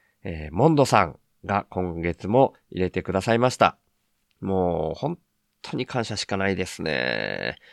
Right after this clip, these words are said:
で、完全人間ランドの宣伝、毎月僕させてもらってるんですけど、最近はやっぱね、ちょっとなんていうか、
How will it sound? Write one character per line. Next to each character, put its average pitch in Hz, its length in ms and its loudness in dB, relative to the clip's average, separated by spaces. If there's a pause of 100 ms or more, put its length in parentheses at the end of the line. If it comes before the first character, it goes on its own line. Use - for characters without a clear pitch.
(440)
で、 87 1000 2
完 151 160 0
全 180 120 0
人 180 160 0
間 180 140 2
ラ 180 80 2
ン 180 60 0
ド 143 100 0
の 95 420 2 (360)
宣 123 240 0
伝、 127 300 4
毎 139 220 0
月 - 220 -8
僕 151 320 -2
さ 135 140 -2
せ 147 120 0
て 156 80 -2
も 139 120 2
ら 147 80 6
っ 160 80 -6
て - 260 -4
る 185 100 2
ん 175 60 2
で 113 100 4
す - 120 -8
け 92 100 2
ど、 107 340 6 (440)
最 151 240 -2
近 165 160 0
は 156 80 2
や 151 80 2
っ 147 40 -16
ぱ 127 120 -4
ね、 113 120 -4
ち 156 100 -2
ょ - 20 0
っ - 60 -14 (100)
と 120 100 -2
な 117 140 0
ん 143 60 -6
て - 120 -4
い 113 60 4
う 98 100 2
か、 87 580 6